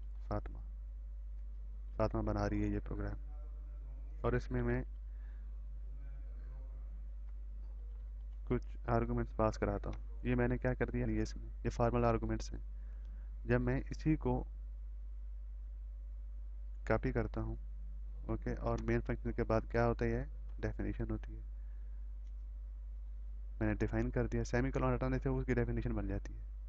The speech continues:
अब मैं यहाँ पर क्या करता हूँ कि दो number को क्या करते हैं हम,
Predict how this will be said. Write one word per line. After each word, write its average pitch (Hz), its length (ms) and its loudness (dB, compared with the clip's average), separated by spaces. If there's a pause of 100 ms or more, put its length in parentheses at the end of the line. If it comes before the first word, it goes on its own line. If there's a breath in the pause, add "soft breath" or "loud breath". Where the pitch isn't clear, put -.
अब 131 80 2
मैं 127 120 2
यहाँ 127 160 4
पर 120 120 2
क्या 120 160 2
करता 113 240 2
हूँ 113 120 2 (320)
कि 104 460 4 (2250 loud breath)
दो 127 160 8
number 127 300 8
को 123 220 2
क्या 123 200 4
करते 127 260 2
हैं 127 80 4
हम, 139 100 0